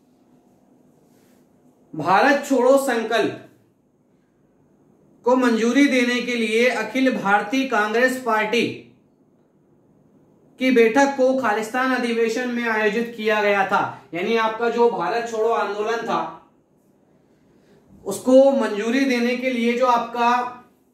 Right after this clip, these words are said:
अखिल भारतीय कांग्रेस कमेटी थी, उसकी बैठक को किस अधिवेशन में आयोजित किया गया था? ठीक है, तो ये अधिवेशन आपको बता दूं मैं, आप अधिवेशन याद रखोगे, बॉम्बे अधिवेशन।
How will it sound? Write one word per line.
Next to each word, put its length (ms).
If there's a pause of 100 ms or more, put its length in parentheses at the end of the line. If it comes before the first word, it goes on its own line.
(440)
अखिल 320
भारतीय 460
कांग्रेस 460
कमेटी 440
थी, 360 (1400)
उसकी 280
बैठक 600
को 260
किस 240 (120)
अधिवेशन 840
में 280
आयोजित 580
किया 320
गया 280
था? 460
ठीक 140
है, 80
तो 100
ये 200
अधिवेशन 580
आपको 300
बता 280
दूं 140
मैं, 120
आप 160
अधिवेशन 500
याद 300
रखोगे, 400
बॉम्बे 380
अधिवेशन। 560